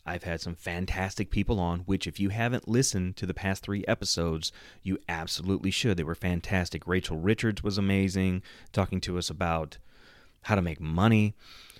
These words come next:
Andy Storch was great, telling us about his brand new book.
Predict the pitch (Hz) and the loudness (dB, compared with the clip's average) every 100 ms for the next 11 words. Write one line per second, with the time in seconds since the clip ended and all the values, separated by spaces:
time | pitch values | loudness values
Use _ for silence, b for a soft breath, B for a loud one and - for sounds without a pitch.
0 | B B B B B - 104 95 - - | B B B B B -2 2 2 2 6
1 | 117 113 110 101 101 104 101 101 - 92 | 6 6 0 -2 2 6 6 4 2 2
2 | 92 - 87 85 78 90 85 82 80 78 | 0 0 -2 -2 0 2 2 0 -2 -6
3 | - 110 110 104 - - | 4 8 10 8 2 -18